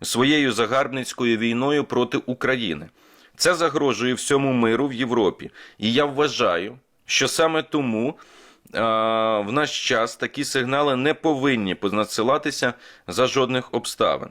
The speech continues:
Ну, як пише видання Н Т В, а, президент Німеччини Франк Вальтер Штайнмаєр підписав поправку, яка передбачає скасування боргового гальма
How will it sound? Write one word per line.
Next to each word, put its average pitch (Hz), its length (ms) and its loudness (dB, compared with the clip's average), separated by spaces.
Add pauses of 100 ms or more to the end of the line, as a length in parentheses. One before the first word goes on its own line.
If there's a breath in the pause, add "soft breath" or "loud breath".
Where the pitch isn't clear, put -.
(460 soft breath)
Ну, 131 100 2
як 156 220 0
пише 151 340 0
видання 131 600 0
Н 127 180 -2
Т 135 200 -6
В, 175 240 -4 (420 loud breath)
а, 113 280 2
президент 131 640 0
Німеччини 120 580 -2
Франк 120 320 -2
Вальтер 107 380 0
Штайнмаєр 139 640 0 (320 loud breath)
підписав 165 600 0
поправку, 113 760 -2 (320 soft breath)
яка 135 320 0
передбачає 139 680 0
скасування 131 680 0
боргового 107 720 2
гальма 110 460 0